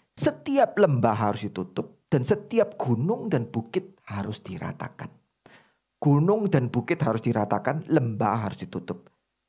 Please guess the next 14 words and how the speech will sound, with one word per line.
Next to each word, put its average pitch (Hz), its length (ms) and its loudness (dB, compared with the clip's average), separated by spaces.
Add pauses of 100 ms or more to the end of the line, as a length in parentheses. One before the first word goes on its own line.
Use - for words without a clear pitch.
Nah, 95 80 -6 (540)
nah, 98 80 -8
jadi 123 160 -2
kalau 107 180 0
kita 107 320 -2 (720)
pernah 98 180 -2
dengar 98 320 -4 (240)
Mes-, 113 320 -4
Mesaya 95 560 -2
dari - 240 -8
Handel, 101 460 -10 (100)
ya, 110 140 -12 (320)
setiap 220 580 0
bukit 151 560 0